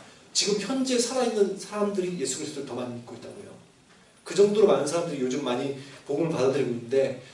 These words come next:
이런 때일수록 더욱더 이제 곧 주님이 오실 때가 다가오는 것 같습니다. 이럴 때일수록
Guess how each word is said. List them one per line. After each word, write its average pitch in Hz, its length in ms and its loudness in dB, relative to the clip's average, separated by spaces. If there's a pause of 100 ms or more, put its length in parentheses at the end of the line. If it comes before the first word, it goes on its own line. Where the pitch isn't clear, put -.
(140)
이런 175 280 8
때일수록 175 480 6
더욱더 147 280 4
이제 123 300 0 (200)
곧 208 420 6
주님이 175 300 2
오실 - 220 2
때가 147 180 6
다가오는 143 380 4
것 135 80 2
같습니다. 107 340 -2 (360)
이럴 165 220 0
때일수록 143 720 4